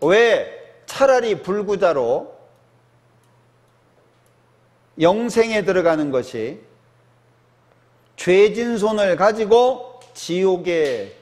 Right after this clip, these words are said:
가는 것보다 낫다. 지옥 절대 가지 마라. 발이 죄를 졌냐? 발 찍어버리라. 왜? 지옥 안 가야 되니까. 얼마나 무서우면 이렇게 표현을 하겠습니까? 눈이 죄 졌냐? 빼버려라.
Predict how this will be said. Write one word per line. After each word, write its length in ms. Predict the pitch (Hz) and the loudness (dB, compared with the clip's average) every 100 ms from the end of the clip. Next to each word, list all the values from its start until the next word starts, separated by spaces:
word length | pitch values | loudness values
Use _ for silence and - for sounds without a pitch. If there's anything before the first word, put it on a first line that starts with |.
| _ | _
가는 360 | - 131 143 139 | -16 -12 -10 -6
것보다 380 | 131 117 117 113 | -6 -6 -8 -10
낫다. 400 | 104 92 - 87 | -12 -18 -20 -20
지옥 320 | - 180 175 | -10 -8 -8
절대 480 | - 214 294 - 156 | -10 -14 -12 -10 -10
가지 260 | 226 196 202 | -10 -12 -12
마라. 300 | 151 101 87 _ _ _ _ _ _ _ _ _ _ _ _ _ _ _ _ _ _ | -14 -16 -20 _ _ _ _ _ _ _ _ _ _ _ _ _ _ _ _ _ _
발이 340 | - 208 269 202 | 2 2 2 2
죄를 300 | 240 262 240 | 2 4 4
졌냐? 560 | 254 262 262 202 - | 4 4 2 2 -2
발 260 | - 214 233 | 2 4 4
찍어버리라. 920 | 254 262 254 240 233 226 165 - - - - - | 0 2 4 4 2 2 2 -2 -18 -20 -8 2
왜? 560 | 208 277 226 - - - | 6 6 6 0 -10 -6
지옥 280 | 240 254 | -2 2
안 160 | 190 220 | 0 2
가야 220 | 262 262 | 4 4
되니까. 560 | 240 220 196 147 113 - - _ _ _ _ _ | 2 -2 -4 -4 -6 -10 -20 _ _ _ _ _
얼마나 880 | - 262 320 339 330 311 302 269 196 | 2 4 4 0 2 2 4 2 2
무서우면 1000 | 139 226 247 277 240 202 226 240 226 - - | 0 -4 2 2 2 0 -2 -2 -8 -12 -2
이렇게 480 | 285 339 339 311 | 0 0 -2 -6
표현을 340 | 311 240 214 180 | -4 -4 -2 -4
하겠습니까? 760 | 151 147 - 123 107 101 110 220 _ _ _ _ _ - | -4 -8 -10 -12 -10 -10 -12 -14 _ _ _ _ _ -4
눈이 460 | 147 247 302 285 | 0 2 2 0
죄 180 | 208 233 | 2 2
졌냐? 560 | 233 240 233 208 - - | 4 2 2 0 0 -2
빼버려라. 680 | 226 233 214 196 156 110 | 2 2 2 2 2 -2